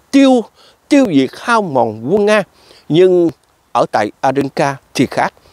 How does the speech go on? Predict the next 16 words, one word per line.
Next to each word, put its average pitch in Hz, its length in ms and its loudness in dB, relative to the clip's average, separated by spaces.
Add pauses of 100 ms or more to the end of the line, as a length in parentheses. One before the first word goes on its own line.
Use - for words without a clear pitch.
(140)
Nga 151 400 0
áp - 200 -6
đảo 110 320 -2 (140)
tấn 196 180 0
công. 139 240 -4 (160)
Nói 160 260 0
đến 240 180 0 (100)
quân 214 220 -2
số, 240 360 0 (380)
lực 160 320 2
lượng 135 280 0 (200)
của 123 180 -2
Nga 220 260 0 (500)
đã 147 180 2
dồn 143 360 2
dập - 120 -2